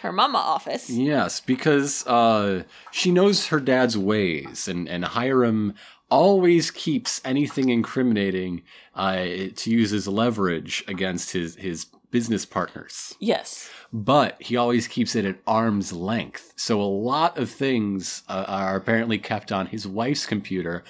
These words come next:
Speaker 2: without her knowledge.
Speaker 1: Yes. She, uh,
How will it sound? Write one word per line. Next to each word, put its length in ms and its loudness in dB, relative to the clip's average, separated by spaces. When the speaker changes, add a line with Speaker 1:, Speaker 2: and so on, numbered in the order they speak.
Speaker 2:
without 460 0
her 180 2
knowledge. 720 0
Speaker 1:
Yes. 560 -4
She, 600 0
uh, 640 8